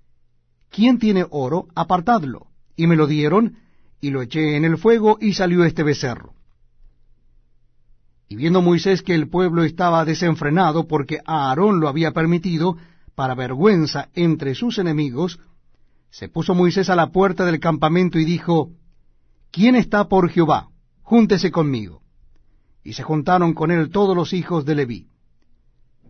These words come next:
Y él les dijo, Así ha dicho Jehová, el Dios de Israel, "Poned cada uno su espada sobre su muslo, pasad y volved de puerta a puerta por el campamento,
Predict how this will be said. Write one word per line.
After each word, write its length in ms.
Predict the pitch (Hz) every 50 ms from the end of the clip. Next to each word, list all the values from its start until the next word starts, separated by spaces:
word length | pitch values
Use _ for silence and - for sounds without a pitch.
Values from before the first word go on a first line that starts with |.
| _ _ - _ _ _ _ _
Y 140 | - 117
él 80 | 151 160
les 160 | 165 156 135
dijo, 440 | 165 185 165 - 185 170 160 147 - - - _
Así 320 | 139 131 - - 202 202
ha 80 | 185 175
dicho 300 | 196 196 165 - 185 175
Jehová, 400 | - - 170 160 165 180 180 180
el 100 | 165 151
Dios 320 | 139 165 180 180 180 170
de 120 | 156 170 170
Israel, 500 | 170 160 139 147 139 127 110 101 - - _ _ _ _ _ _ _ _ _ _ _ _ _ _ _ _ _ _ _ _ _ -
"Poned 380 | 120 127 160 180 180 165 165 165
cada 360 | 185 202 220 214 208 185 - -
uno 280 | 226 240 240 233 220
su 140 | 208 - 190
espada 480 | 175 - - - 196 202 202 196 190 175
sobre 260 | - 190 180 175 175
su 140 | 170 190 170
muslo, 440 | 180 190 175 135 - - - - - _ _ _ _ _ _ _ _ _ _ _ _ _
pasad 540 | - 101 - - 180 185 196 214 208 240 - - _ _ _ _ _ _ _ _ _ _ _ _ _ _ _ _
y 80 | - 127
volved 340 | 113 123 117 123 170 180 160
de 140 | 147 160 156
puerta 560 | - 170 196 214 202 196 165 202 196 185 175
a 80 | 160
puerta 380 | - 180 190 190 180 170 190 175
por 180 | 147 180 170 156
el 80 | 147
campamento, 760 | 135 165 151 143 120 135 139 180 196 190 170 - 170 160 -